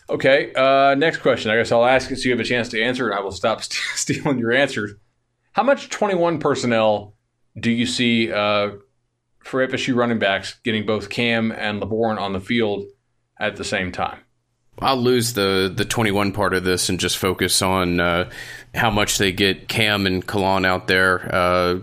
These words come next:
Speaker 2: t-, talked about the uh, Pony, look, earlier in the podcast, uh, always something, if you listen to podcasts for a while, something I've been fond of, uh, with some of the options it gives you and what it forces the defense to do.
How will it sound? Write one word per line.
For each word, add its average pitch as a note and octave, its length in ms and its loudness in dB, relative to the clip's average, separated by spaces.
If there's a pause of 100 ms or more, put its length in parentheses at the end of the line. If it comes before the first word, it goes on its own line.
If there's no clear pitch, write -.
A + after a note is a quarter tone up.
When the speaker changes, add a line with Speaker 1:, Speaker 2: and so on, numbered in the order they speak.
Speaker 2:
t-, - 140 -12 (160)
talked A#2 260 -2
about G#2 360 0
the G2 260 0 (840)
uh, G#2+ 180 0 (220)
Pony, D#3 300 4
look, C#3+ 420 2
earlier C#3+ 640 2
in D3 180 2
the B2+ 60 0
podcast, C3+ 800 -2
uh, A#2+ 520 0
always C3+ 380 2
something, C3+ 200 0
if A#2+ 100 -2
you C3 60 0
listen A#2+ 300 0
to A#2 60 -8
podcasts A#2 420 -2
for A2+ 100 -2
a - 20 0
while, G#2+ 240 0
something G2 340 -6
I've G2 140 -2
been G2+ 260 0 (360)
fond G#2+ 420 0
of, G2+ 340 2
uh, F#2 160 0
with F#2+ 160 -6
some G#2 160 -2
of G2 60 0
the F#2+ 100 2
options F#2+ 420 0
it F2 100 -4
gives G#2 260 -2
you G2+ 100 0
and F#2+ 220 -2
what G2 100 0
it F2+ 140 -2
forces G2 460 -4
the D#2+ 80 -8
defense G2+ 400 -2
to F#2 80 -4
do. F#2+ 340 0